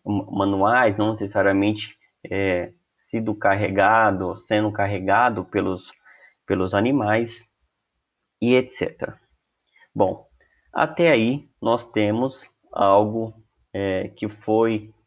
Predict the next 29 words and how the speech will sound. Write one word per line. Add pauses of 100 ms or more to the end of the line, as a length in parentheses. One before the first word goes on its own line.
é,
evoluindo, (100)
não (360)
com
a
evolução
que
nós
temos
hoje, (560)
e
temos
então (140)
a
primeira (140)
evolução,
é, (160)
é,
revolução
industrial, (600)
com
a
vinda
das
máquinas
a
vapor, (360)
da
indústria